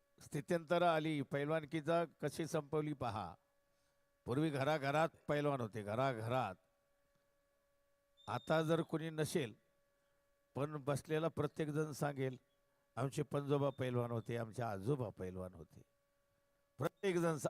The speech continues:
अभिमानानं सांगेल, कारण शिवप्रभूंना साथ देणारे मर्द मावळे प्रत्येक घराघरात होते.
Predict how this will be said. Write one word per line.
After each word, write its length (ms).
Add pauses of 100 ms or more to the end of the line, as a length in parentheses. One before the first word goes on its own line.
अभिमानानं 560
सांगेल, 420 (720)
कारण 300 (1120)
शिवप्रभूंना 680
साथ 340
देणारे 560
मर्द 420
मावळे 320
प्रत्येक 460
घराघरात 500
होते. 340